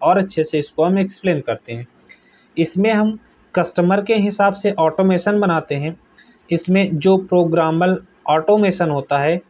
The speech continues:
वो फिक्स्ड ऑटोमेशन की तुलना में फ्लेक्सिबल होता है। फिक्स्ड ऑटोमेशन में क्या था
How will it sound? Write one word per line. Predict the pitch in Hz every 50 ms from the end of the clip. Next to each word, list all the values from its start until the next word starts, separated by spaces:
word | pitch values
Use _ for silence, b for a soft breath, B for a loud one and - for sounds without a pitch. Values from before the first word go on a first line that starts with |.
| B B B B B B -
वो | 151 175 196 202 160 -
फिक्स्ड | - - - - 226 226 - - - - -
ऑटोमेशन | 165 156 160 175 165 156 156 156 156 - 180 190
की | 185 214 208
तुलना | 208 - 175 156 147 156 160
में | 170 185 214
फ्लेक्सिबल | 208 208 - 208 196 202 - 147 139 139 127
होता | 120 120 117 - 127 127
है। | 127 127 127 B B B B B B B _ -
फिक्स्ड | - 233 233 233 - -
ऑटोमेशन | - 202 185 180 185 170 160 160 156 - 160
में | 156 151 156
क्या | 151 - 151 147
था | 147 - 165 190 196